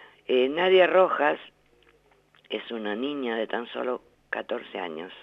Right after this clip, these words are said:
de Villa Lugano, allá en, en un conurbano bonaerense, y, mm, Nadia desaparece el nueve de ju-,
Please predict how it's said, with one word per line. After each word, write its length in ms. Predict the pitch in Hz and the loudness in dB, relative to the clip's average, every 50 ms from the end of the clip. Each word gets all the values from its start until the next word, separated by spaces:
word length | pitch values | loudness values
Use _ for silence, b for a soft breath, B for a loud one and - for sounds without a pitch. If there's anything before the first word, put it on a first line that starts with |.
| - B B B B B B B B B B B B B B B _ | -20 B B B B B B B B B B B B B B B _
de 440 | 110 107 107 113 110 110 107 107 110 | -4 0 0 2 2 2 2 2 0
Villa 240 | 131 131 - - 131 | -2 -4 -4 -6 -4
Lugano, 580 | 131 143 151 170 160 147 139 131 131 131 120 - _ _ _ - | -2 2 4 4 4 4 2 0 -4 -8 -10 -14 _ _ _ -14
allá 380 | - - - - 101 101 98 | -14 -14 -12 -10 -8 -8 -8
en, 120 | 87 80 71 | -8 -10 -12
en 240 | 64 55 50 58 | -14 -14 -14 -12
un 100 | 80 104 | -14 -10
conurbano 560 | - - 92 92 92 80 78 98 101 90 87 80 | -8 -8 -6 -6 -6 -6 -4 -4 -4 -2 -4 -4
bonaerense, 720 | 85 82 82 82 82 98 107 98 98 - - - - B B B B B B B B B B B B B B B B B B - | -4 -2 -2 -2 -2 -2 -4 -4 -8 -12 -12 -14 -14 B B B B B B B B B B B B B B B B B B -8
y, 320 | 127 123 120 120 120 113 | -6 -4 -4 -2 -4 -4
mm, 340 | 107 107 104 98 92 92 - - - _ | -6 -6 -8 -10 -12 -14 -16 -20 -18 _
Nadia 420 | - 143 156 151 151 156 160 151 135 | -4 0 2 2 4 6 6 6 6
desaparece 840 | 135 131 - 131 127 - 135 131 139 143 135 - - 147 147 - - _ _ _ _ _ _ _ _ | 4 0 -2 -4 -2 0 2 2 2 0 -2 -4 -4 -4 -4 -4 -8 _ _ _ _ _ _ _ _
el 160 | - 117 117 | -10 -8 -6
nueve 260 | 120 127 127 123 120 | -6 -6 -4 -2 0
de 160 | 117 110 110 - | 0 -2 -2 -4
ju-, 220 | - - - | -8 -14 -18